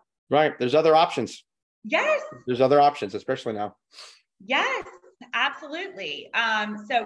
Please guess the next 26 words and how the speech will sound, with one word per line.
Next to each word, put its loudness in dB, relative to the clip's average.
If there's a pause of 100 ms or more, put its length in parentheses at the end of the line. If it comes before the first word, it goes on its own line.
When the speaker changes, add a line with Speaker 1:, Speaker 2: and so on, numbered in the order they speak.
(120)
Speaker 2:
culture -8
is -12
really -6
important. -12 (140)
Um, -8 (180)
and -2 (640)
culture -8 (220)
is -8
also -4
built -4
off -2
of -16
good -6
policies -4
and -10
procedures. -18 (140)
Speaker 1:
Right. -8
Speaker 2:
So, 4 (1000)
you -2
know, -2 (460)
everybody 0
should -12
have -4
an -8
employee -8
handbook. -8